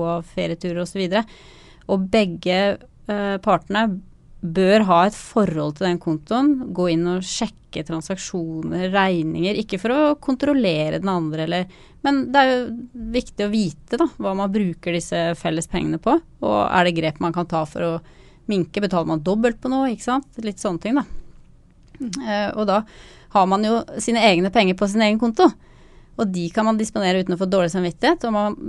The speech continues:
Speaker 1: ikke minst, spare, eh,
Speaker 2: Ja, for
Speaker 1: til
Speaker 2: nå skulle jeg faktisk,
Speaker 1: Ja.
Speaker 2: det, tro det eller ei, stille et sparespørsmål da.
Speaker 1: Ja.
Speaker 2: Eh, <clears throat> jeg har jo blitt veldig flink til å spare da, i løpet av de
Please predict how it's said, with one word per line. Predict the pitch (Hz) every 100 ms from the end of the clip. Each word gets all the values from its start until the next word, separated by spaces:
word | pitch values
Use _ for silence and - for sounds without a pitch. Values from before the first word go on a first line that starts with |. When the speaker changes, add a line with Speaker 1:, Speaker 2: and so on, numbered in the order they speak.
| 214
Speaker 1:
ikke | 226 220 202
minst, | 208 254 - - -
spare, | - - 208 170 160 185 330 - - _ - - -
eh, | 254 240
Speaker 2:
Ja, | 233
for | 269
Speaker 1:
til | 254 233
Speaker 2:
nå | 247
skulle | 277 - 302 262
jeg | 208 214
faktisk, | - - 262
Speaker 1:
Ja. | 262 208
Speaker 2:
det, | 240 214
tro | 277 - 285
det | 302 208
eller | 220 214
ei, | 180
stille | 185 202 180
et | -
sparespørsmål | - 196 - - - - 359 403
da. | -
Speaker 1:
Ja. | 214 269 285 - 240
Speaker 2:
Eh, | 247 233 220 190 285
<clears throat> | 269 269 220
jeg |
har | 214
jo | 208
blitt | 226 240
veldig | 202 185
flink | 196 160
til | 196
å | 190
spare | 233 170 175
da, | 226
i | 196
løpet | 185 185
av |
de | 180